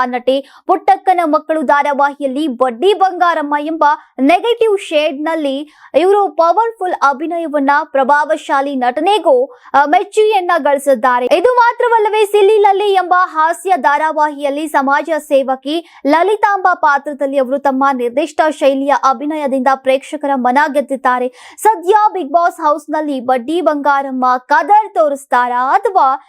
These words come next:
ಲಲಿತಾಂಬಿಯ ರೀತಿಯ ಸಮಾಜ ಸೇವೆಯ ಮನಸ್ಸು ಪ್ರದರ್ಶಿಸ್ತಾರಾ ಅನ್ನೋದು ಈಗ, ಏ, ಶೋ ಪ್ರೇಕ್ಷಕರಲ್ಲಿ ಭಾರಿ ಕುತೂಹಲವನ್ನ ಹುಟ್ಟಿಸಿದೆ. ಇನ್ನು ಧನುಷ್ ಗೌಡ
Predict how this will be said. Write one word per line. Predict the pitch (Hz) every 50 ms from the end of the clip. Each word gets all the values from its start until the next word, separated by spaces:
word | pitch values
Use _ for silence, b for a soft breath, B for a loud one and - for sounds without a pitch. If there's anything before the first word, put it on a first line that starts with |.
| b b 269
ಲಲಿತಾಂಬಿಯ | 277 285 294 370 359 392 415 392 403 392 359 392 370 370 370 349
ರೀತಿಯ | 370 359 320 294 320 339 330 320
ಸಮಾಜ | 311 - 302 294 285 311 320 330 311 320 302
ಸೇವೆಯ | 285 - - 262 254 285 285 311 320 311 311 311 302 B B B B
ಮನಸ್ಸು | 277 285 339 392 427 453 523 494 494 466 440
ಪ್ರದರ್ಶಿಸ್ತಾರಾ | - 330 311 302 262 294 294 294 - 277 269 - - 269 254 247 254 247 -
ಅನ್ನೋದು | 254 254 285 339 311 359 330
ಈಗ, | 302 269 247 277 277 277 - B B B B
ಏ, | 269 285 277 277
ಶೋ | 277 - - 403 415 440 480 466
ಪ್ರೇಕ್ಷಕರಲ್ಲಿ | 466 370 339 330 294 - 349 339 - 302 277 277 302 349
ಭಾರಿ | 285 233 240 277 277 294 311 302
ಕುತೂಹಲವನ್ನ | 285 294 277 240 311 359 359 349 294 311 311 294 269 269 254 247 254
ಹುಟ್ಟಿಸಿದೆ. | 254 254 233 247 247 240 - 247 226 247 226 - - - - - 302 -
ಇನ್ನು | 320 370 453 508 494 381
ಧನುಷ್ | 262 269 277 285 359 370 - - -
ಗೌಡ | 349 330 330 320